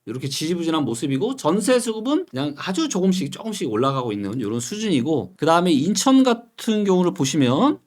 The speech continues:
예, 인천 이렇게 계속 매매 수급 올라가고 전세 수급도 계속 좋아지고 있죠. 그래서 아, 인천이,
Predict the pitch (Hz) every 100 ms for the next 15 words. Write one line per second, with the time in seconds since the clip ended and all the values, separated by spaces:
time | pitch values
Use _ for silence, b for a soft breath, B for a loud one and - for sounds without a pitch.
0 | - 120 165 214 254 233 180 180 151 170
1 | 196 190 135 147 170 175 147 127 165 151
2 | 180 269 - 190 233 233 220 202 - 233
3 | 269 - 185 190 170 - 120 - 151 151
4 | 208 - 131 123 110 196 196 240 240 311
5 | 381